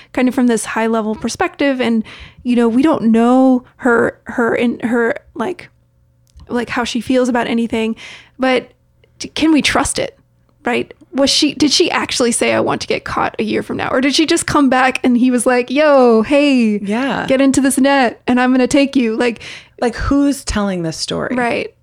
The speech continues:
Speaker 1: And, and what are their motives? Because clearly Biak has a big moti-, motive in my
Speaker 2: Mm-hmm.
Speaker 1: mind. Like, he wants her so that he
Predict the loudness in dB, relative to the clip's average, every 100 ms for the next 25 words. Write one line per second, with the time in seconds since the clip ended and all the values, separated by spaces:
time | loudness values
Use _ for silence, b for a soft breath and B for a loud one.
0 | _ -2 0 2 2 4 4 4 2 2
1 | 2 0 -4 -6 -2 0 -2 -2 0 2
2 | 0 -2 -4 -10 _ _ _ -4 0 0
3 | 0 -2 -4 -4 -6 -6 -6 -6 -8 -6
4 | -4 -2 -4 -6 -6 -4 -2 -4 -4 -4
5 | -6 -6 -4 -2 -2 -2 -6 B B B
6 | _ -4 0 0 -2 -6 -2 2 2 0
7 | -2 -6 -2 -2